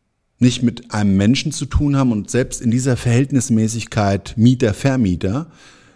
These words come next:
die möchten so jemand nicht in ihrem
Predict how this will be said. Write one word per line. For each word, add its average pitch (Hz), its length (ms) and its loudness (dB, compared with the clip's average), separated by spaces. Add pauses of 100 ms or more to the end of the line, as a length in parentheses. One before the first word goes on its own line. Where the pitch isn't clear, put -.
die - 60 4
möchten 165 400 2
so 123 160 2
jemand 107 420 2
nicht - 360 -2 (720)
in 156 240 2
ihrem 113 580 2